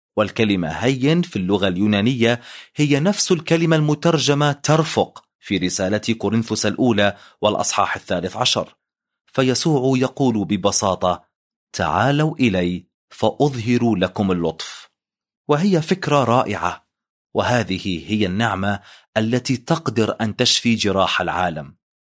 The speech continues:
وهذه هي النعمة التي تقدر أن تشفي الجراح في عائلتك. واسمحوا لي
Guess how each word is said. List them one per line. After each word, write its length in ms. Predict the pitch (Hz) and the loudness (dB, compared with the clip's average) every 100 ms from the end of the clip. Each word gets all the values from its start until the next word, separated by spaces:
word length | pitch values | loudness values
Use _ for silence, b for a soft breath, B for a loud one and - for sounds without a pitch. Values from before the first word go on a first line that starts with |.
| B B | B B
وهذه 720 | 131 127 190 170 143 127 110 110 | 0 2 2 2 2 2 2 2
هي 160 | 107 | 0
النعمة 520 | 90 98 85 92 92 - B - | 0 0 0 0 -4 -6 B -2
التي 360 | 117 127 127 127 | 0 0 0 0
تقدر 540 | - 165 139 143 - 139 | 0 0 0 -2 -2 -6
أن 160 | 135 | -2
تشفي 320 | 165 160 - | 0 0 0
الجراح 600 | 147 120 127 139 151 - - | 0 0 0 2 2 0 -4
في 220 | 147 135 | 0 0
عائلتك. 920 | 110 123 143 135 117 95 - - - _ _ _ _ _ _ _ - | 2 0 2 0 0 -4 -10 -18 -20 _ _ _ _ _ _ _ -4
واسمحوا 460 | 220 - 170 - 156 | -2 0 -2 0 0
لي 420 | 151 156 156 | 2 2 0